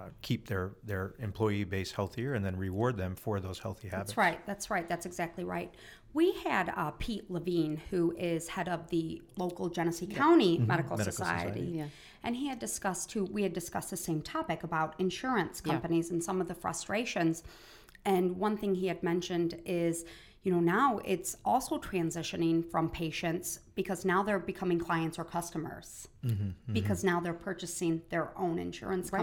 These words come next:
Speaker 2: company.
Speaker 1: Yep,
Speaker 3: Right.
Speaker 1: yep.
Speaker 3: Yeah.
Speaker 2: And
Speaker 1: Yeah.
Speaker 2: it's hard because it's so convoluted. I mean,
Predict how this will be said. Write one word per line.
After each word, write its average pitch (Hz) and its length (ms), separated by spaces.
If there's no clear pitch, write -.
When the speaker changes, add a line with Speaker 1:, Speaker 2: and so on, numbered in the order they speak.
Speaker 2:
company. 160 260
Speaker 1:
Yep, 165 80
Speaker 3:
Right. 185 120
Speaker 1:
yep. 214 100
Speaker 3:
Yeah. 180 100
Speaker 2:
And 254 100
Speaker 1:
Yeah. 220 60
Speaker 2:
it's - 160
hard 269 300
because 254 260
it's 202 180
so 202 260
convoluted. 180 1080
I 220 80
mean, 190 220